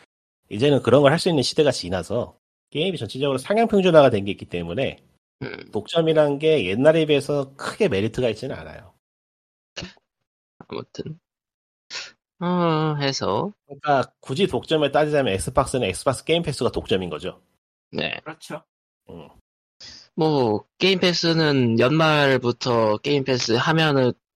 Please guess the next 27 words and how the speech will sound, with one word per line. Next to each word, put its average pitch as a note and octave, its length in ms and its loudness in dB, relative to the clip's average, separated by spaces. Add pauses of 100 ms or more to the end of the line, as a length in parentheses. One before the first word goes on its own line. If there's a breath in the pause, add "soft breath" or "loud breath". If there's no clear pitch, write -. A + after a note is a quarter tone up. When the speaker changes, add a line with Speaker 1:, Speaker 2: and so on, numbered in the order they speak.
(200)
Speaker 2:
엄청 A2+ 380 0 (500)
이제 G#2 180 0
신작 D#3+ 380 2
러쉬를 G#2 420 2
맛볼 F#2+ 320 0
수 G#2+ 100 -4
있는 G2 200 -2
그런 F#2+ 260 -2
느낌? - 340 -6 (260)
음. - 180 -8 (420)
Speaker 1:
지금부터 C4 540 0
해도 A3+ 720 2 (800)
Speaker 2:
나쁘진 G3+ 400 -4
않죠? F#3 280 -4 (420)
Speaker 1:
나쁘진 F#3 320 0
않은 D3 180 6
레벨이 A#2 260 4
아니고 G#2+ 640 0 (140)
말도 A2 300 2
안 C#3+ 100 6
돼요, C3 160 4
라인업이. F#2+ 580 -4 (440)
Speaker 2:
그건 G#2+ 260 -2
그렇네요. - 460 -4 (260)
가격 - 280 2
Speaker 1:
지금, F3 80 12
Speaker 2:
생각하면. A2+ 640 6